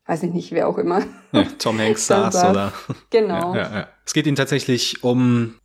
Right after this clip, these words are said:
Speaker 2: das ist ja auch, kommt ja auch immer wieder in Ihrem Buch durch die Nostalgie für die alten Filmklassiker, die Sie berührt haben.
Speaker 1: Genau,
Speaker 2: Oder auch
Speaker 1: die
Speaker 2: die neueren Sachen.
Speaker 1: Filmszenen, an die man sich gerne erinnert oder,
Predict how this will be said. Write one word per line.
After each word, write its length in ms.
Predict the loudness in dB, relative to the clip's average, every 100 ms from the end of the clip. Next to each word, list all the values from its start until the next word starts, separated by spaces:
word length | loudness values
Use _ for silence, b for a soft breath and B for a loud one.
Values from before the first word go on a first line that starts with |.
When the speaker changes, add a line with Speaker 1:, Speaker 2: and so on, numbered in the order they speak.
| _
Speaker 2:
das 160 | -8 -6
ist 160 | -2 -2
ja 80 |
auch, 160 | -2 -4
kommt 180 | -6 -2
ja 80 | -2
auch 60 |
immer 160 | 0 2
wieder 120 | 0
in 80 | 0
Ihrem 160 | 0
Buch 180 | 0 0
durch 160 | -2 0
die 100 | 0
Nostalgie 640 | 0 -2 -4 -2 -2 -4 -6 -18
für 540 | -6 -2 0 -2 -6 -6
die 100 | -4
alten 220 | -4 -6
Filmklassiker, 580 | -4 -4 -4 -6 -4 -4
die 80 | -4
Sie 100 | -4
berührt 360 | -4 -2 -2 -2
haben. 300 | -4 -2 -2
Speaker 1:
Genau, 280 | -2 0 2
Speaker 2:
Oder 120 | 2
auch 40 | 2
Speaker 1:
die 80 |
Speaker 2:
die 60 | 2
neueren 360 | 4 6 4 2
Sachen. 180 | 2 2
Speaker 1:
Filmszenen, 460 | 2 0 -2 -6 -14 -6
an 140 | -2 2
die 80 | 4
man 180 | 4
sich 160 | 2 0
gerne 240 | 0 2
erinnert 360 | 2 2 2 2
oder, 360 | 2 2 2